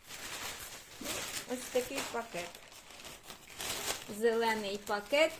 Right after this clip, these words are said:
здоровий. І оце все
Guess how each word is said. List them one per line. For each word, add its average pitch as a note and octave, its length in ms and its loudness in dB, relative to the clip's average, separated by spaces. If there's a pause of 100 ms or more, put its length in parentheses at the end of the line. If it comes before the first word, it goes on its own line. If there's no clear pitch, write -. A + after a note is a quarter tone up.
(180)
здоровий. A#3 1040 6 (2000)
І D#4+ 340 4
оце D#4+ 380 4
все F4 400 0